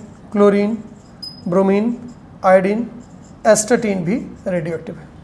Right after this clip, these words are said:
और एटीन्थ ग्रुप में, अच्छा, सेवनटीन्थ में हाइड्रोजन को फिर दोबारा आप लिख सकते हैं, हाइड्रोजन दोनों group से belong करता है। तो यहाँ पर आएगा hydrogen,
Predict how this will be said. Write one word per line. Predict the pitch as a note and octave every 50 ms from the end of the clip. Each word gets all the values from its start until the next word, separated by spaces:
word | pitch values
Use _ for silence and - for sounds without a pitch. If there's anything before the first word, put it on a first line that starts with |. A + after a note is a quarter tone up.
| - - - - - - - - - - - - - - - - - - - - - - - - - - - - - - -
और | A3 F#3 F3
एटीन्थ | F3+ E3 G#3+ A#3 A3+
ग्रुप | A3+ A#3+ G3
में, | A3 B3 C#4 C4 - - - - - - - - - - - - - - - - - - - - - - - - - - - - - -
अच्छा, | D3 - D#3+ C#3+ - - - - - - - - - - - - - - - - - - - -
सेवनटीन्थ | - - - G#3+ G#3+ A3 G#3 F#3 D4 D4 A#3 A#3
में | C#4 C#4
हाइड्रोजन | - - - F#3 G3+ G3+ B3 C4
को | - C#4
फिर | A3+ - C4+ B3
दोबारा | G3 A3+ G3+ G3 G3 F#3+
आप | - F3
लिख | E3+ D#3+
सकते | - - - - - E3
हैं, | D3+ - - - - - - - - - - - - - - - - - - - - - - - - - - - - - - - - - - - - - - - - - - - - - - - - - - - - - - - - - - - - - - -
हाइड्रोजन | - G3 F#3+ F#3 A3 D4 E4+ - - G3
दोनों | G#3+ G#3 G#3 G3
group | G3 F#3+
से | - G3
belong | F3 F3 E3+ D#3+ D#3
करता | E3+ D#3+ - F#3+ D#3+
है। | C#3+ - - - - - - - - - - - - - - - - - - - - - - - - -
तो | - G3
यहाँ | F#3 F#3+ G3+
पर | F#3+ G3+ G3+
आएगा | G#3 G#3 A3+ C4 D#4+ E4+ - -
hydrogen, | - - E3+ F3+ F3 D#3+ F#3+ F#3+ F#3 F#3 E3 D3+ D3